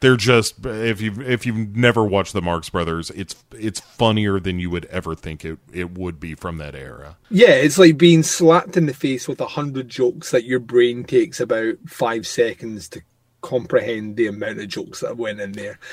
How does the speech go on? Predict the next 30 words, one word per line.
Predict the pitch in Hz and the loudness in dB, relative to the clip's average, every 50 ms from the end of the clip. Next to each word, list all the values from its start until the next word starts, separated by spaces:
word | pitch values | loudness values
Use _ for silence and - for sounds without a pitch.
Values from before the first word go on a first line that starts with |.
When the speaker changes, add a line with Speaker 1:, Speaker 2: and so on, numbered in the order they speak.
| - - - | -10 -2 2
Speaker 2:
and | 165 156 160 | 6 8 10
then | 160 156 | 10 10
they'll | 147 139 127 | 8 6 4
hit | - 156 165 123 | 6 4 2 2
you | 131 131 131 | 2 -2 2
later | 127 131 135 117 117 123 | 2 4 4 4 6 6
on | 123 120 120 | 4 4 4
as | 120 117 104 117 | 0 -2 -2 0
well | 127 117 113 113 | 0 0 0 -2
and | 113 | -6
make | 113 113 - | -8 -8 -10
you | - 113 | -10 -12
laugh. | 107 107 104 104 101 - - _ _ _ - - - - - | -10 -10 -10 -12 -14 -16 -20 _ _ _ -20 -20 -20 -20 -10
Speaker 1:
Yeah, | 170 131 160 156 120 95 - | 0 4 6 6 6 4 2
that, | - 147 170 175 - 147 151 160 - - - 170 143 120 113 - _ _ _ _ _ _ - | 2 6 6 6 6 4 -6 -16 -18 -18 -14 -14 -14 -14 -14 -20 _ _ _ _ _ _ 6
I, | 151 156 160 | 8 8 8
I | 170 160 | 10 10
don't | 165 165 160 | 10 10 10
know | 151 143 135 | 10 8 6
if | 127 135 | 8 6
you | 135 120 | 6 6
were | 110 | 6
aware | 104 107 107 104 98 | 6 6 6 6 4
of | 87 | 4
this, | 90 82 80 - | 2 0 -2 0
but | - 110 101 98 92 101 90 | 2 2 2 2 0 -4 -2
before | - 110 - - - 135 147 156 | 0 0 0 2 4 6 6 6
they | 143 156 | 6 6
would | 143 127 117 104 - | 4 4 4 0 -2
film | _ - - 107 101 104 98 95 95 95 90 90 87 87 | _ 0 2 2 4 4 2 0 0 -2 -2 -4 -6 -8